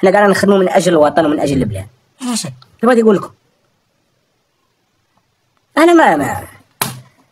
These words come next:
حنا، حنا، حنا غارقين في مشاكلنا، تعرفوا واش هي؟ حنا راه كاين حزب كان باغي بالماضي،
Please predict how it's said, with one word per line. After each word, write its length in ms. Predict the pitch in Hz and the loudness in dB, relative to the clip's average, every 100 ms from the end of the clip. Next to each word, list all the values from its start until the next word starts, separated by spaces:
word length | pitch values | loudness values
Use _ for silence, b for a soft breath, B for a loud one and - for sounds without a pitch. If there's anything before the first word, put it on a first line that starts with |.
| _ _ _ _ _ _ | _ _ _ _ _ _
حنا، 220 | 320 330 | 0 2
حنا، 320 | 254 269 226 | 4 0 0
حنا 160 | 226 247 | 0 0
غارقين 440 | 180 269 240 190 | 2 0 0 0
في 80 | 170 | 2
مشاكلنا، 540 | 185 180 185 202 180 170 | 2 2 2 2 2 2
تعرفوا 400 | - 202 196 196 | -2 -2 2 0
واش 180 | 165 | 0
هي؟ 260 | 151 202 294 B B - | 0 0 0 B B -2
حنا 140 | 226 | 0
راه 80 | 233 | 2
كاين 240 | 226 202 | 2 2
حزب 300 | - 196 151 | 2 0 0
كان 200 | 190 202 | 0 0
باغي 180 | 185 180 | 2 2
بالماضي، 460 | 185 208 143 117 | 2 0 -2 -4